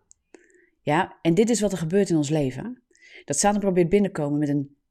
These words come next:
goed klinkend verhaal. Ja, met een goed lijkend verhaal. En we worden er vaak door misleid. Hij, hij komt als een dief. En het zit zo dicht bij de waarheid. Maar omdat we niet gebed zijn in de volle waarheid,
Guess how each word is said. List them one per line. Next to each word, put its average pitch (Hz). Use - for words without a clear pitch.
goed -
klinkend 156
verhaal. 131
Ja, 165
met 170
een 160
goed 196
lijkend 175
verhaal. 143
En 151
we 160
worden 202
er 190
vaak 190
door 175
misleid. 175
Hij, 156
hij 170
komt 175
als 156
een 151
dief. 147
En 156
het 156
zit 170
zo 247
dicht 220
bij 175
de 160
waarheid. 160
Maar 151
omdat 170
we 170
niet 196
gebed 165
zijn -
in 180
de 156
volle 170
waarheid, 135